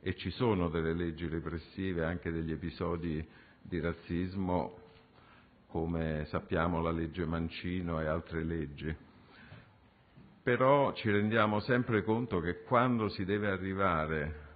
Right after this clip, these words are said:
alla repressione violenta di certe idee sorgono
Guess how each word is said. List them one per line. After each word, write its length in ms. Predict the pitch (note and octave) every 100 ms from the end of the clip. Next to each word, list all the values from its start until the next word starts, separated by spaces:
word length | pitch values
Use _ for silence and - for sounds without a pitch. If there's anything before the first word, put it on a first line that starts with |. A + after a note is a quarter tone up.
| -
alla 340 | E2 E2 D#2+
repressione 760 | E2 D#2+ E2+ E2+ - G#2+ G#2 G2
violenta 760 | E2+ F2 F#2+ F2+ D#2 - D#2+ D2+
di 160 | E2+
certe 420 | E2 E2+ E2 -
idee 600 | A2 F#2+ D#2 D2 D#2 G#2 - - - - - -
sorgono 920 | - G#2 F2+ F2+ F2 E2+ D#2 -